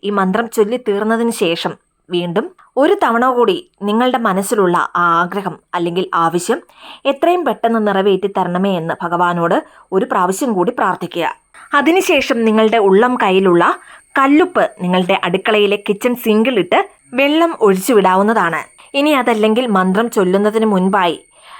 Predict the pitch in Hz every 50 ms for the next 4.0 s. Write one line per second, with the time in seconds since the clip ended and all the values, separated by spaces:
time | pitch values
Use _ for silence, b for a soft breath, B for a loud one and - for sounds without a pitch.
0 | B B B B B 285 330 339 - 262 202 196 190 - 196 190 - 226 226 -
1 | - 220 226 262 262 - 294 226 196 165 175 208 226 208 160 170 - 214 208 196
2 | 180 185 180 175 190 196 190 202 196 202 196 254 190 160 - - 160 143 - -
3 | - _ B B B B B 208 214 214 220 233 247 254 254 - 240 220 214 233